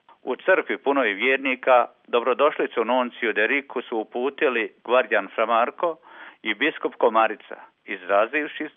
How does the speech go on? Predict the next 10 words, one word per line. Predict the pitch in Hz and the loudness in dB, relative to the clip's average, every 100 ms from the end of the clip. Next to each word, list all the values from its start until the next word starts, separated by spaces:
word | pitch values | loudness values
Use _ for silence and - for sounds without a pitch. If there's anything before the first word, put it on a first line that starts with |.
| - | 0
radost | 139 143 147 127 _ - | 4 4 4 -2 _ -8
i | 110 | -6
zahvalnost | 101 95 - 107 135 160 160 - 123 | -2 -2 4 4 4 2 -4 -6 -8
za | 120 | -2
njegov | 113 113 104 107 | -2 -2 -2 -4
dolazak. | 92 90 85 82 82 - - _ _ - - - | 0 2 2 -2 -8 -10 -20 _ _ -20 -14 -4
Biskup | 214 175 113 | -4 -2 0
Komarica | 127 123 120 151 143 139 | 2 4 4 2 0 0
je | 113 | 2
istaknuo | 104 - 139 - 170 156 151 | 0 4 2 4 0 0 0